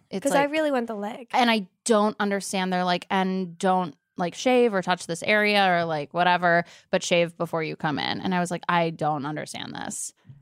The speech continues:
Speaker 2: I don't get it.
Speaker 1: I don't get it either. But, like, I highly recommend it.
Speaker 2: I really want it because when I was getting my makeup done once, I think I told this when Caroline Cotter was on, this happened to both of us and we both witnessed it.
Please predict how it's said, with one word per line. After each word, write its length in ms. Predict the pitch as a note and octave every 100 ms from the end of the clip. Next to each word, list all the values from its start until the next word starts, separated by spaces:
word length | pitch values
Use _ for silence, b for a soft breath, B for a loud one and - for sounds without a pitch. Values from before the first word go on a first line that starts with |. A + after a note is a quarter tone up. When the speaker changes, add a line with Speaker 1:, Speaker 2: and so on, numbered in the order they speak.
| -
Speaker 2:
I 120 | B3+
don't 200 | D4+ -
get 240 | G#3 A3
it. 60 | G3+
Speaker 1:
I 120 | G3+
don't 160 | G#3 F#3+
get 120 | F#3
it 140 | F3+ -
either. 440 | F3 D#3 - -
But, 80 | -
like, 120 | G3+ G3+
I 80 |
highly 560 | G#3 - - G3+ F#3+ F3
recommend 520 | D#3+ - D#3+ A#2+ -
it. 20 | E3+
Speaker 2:
I 160 | D4+ D4+
really 400 | C#4+ D4 D#4+ F4
want 200 | A#3+ A#3
it 120 | A#3
because 360 | A#3+ C4 A#3+ A#3
when 140 | A#3+
I 260 | A#3+ B3 G4
was 180 | G4+ A#3
getting 260 | A#3+ A3+
my 120 | A3
makeup 360 | A3 G#3 G#3+ G#3+
done 220 | G#3+ G#3
once, 240 | G#3 G3+ -
I 100 | A3
think 160 | A3+
I 80 | A3
told 280 | G#3 - G#3+
this 180 | G#3 -
when 80 | G3+
Caroline 360 | G#3+ G3+ G3
Cotter 280 | G3+ C#4+ D#4
was 140 | A3+ G#3+
on, 160 | G#3
this 140 | G#3 A3
happened 240 | A3 A3
to 60 | G#3+
both 240 | A#3 C4+
of 80 | B3+
us 200 | A3+ A3
and 60 | G#3+
we 100 | G#3+
both 240 | G#3+ G#3+
witnessed 400 | B3+ C4+ A#3+ A3
it. 180 | G#3+ G3+